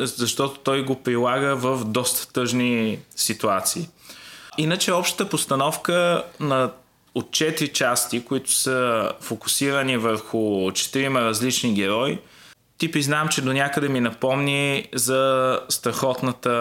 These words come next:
The Sound and the Fury на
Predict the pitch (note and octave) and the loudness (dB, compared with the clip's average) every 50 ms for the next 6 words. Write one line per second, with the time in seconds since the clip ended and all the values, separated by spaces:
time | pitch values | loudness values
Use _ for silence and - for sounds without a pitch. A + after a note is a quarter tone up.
0 | A#2 A2+ G#2 G2+ F#2 D#2+ - - _ - - - A2 A2 G#2+ G2+ - - C#3 A#2+ | 2 2 0 0 -2 -4 -8 -14 _ -6 -4 -2 0 0 0 0 0 2 2 2
1 | A#2 B2 B2 A#2+ - B2 A#2+ A2+ G#2+ G2+ - - - A#2+ A#2+ A2+ A#2 B2+ C#3+ F3 | 2 2 0 0 0 0 2 2 0 0 0 -2 0 2 2 2 2 0 -2 -4
2 | G3+ - - - - - _ _ - A#2+ A#2 A2 G#2+ G#2 G#2 G2+ G2+ G2 | -6 -10 -16 -20 -20 -20 _ _ -2 0 2 2 2 2 2 2 2 2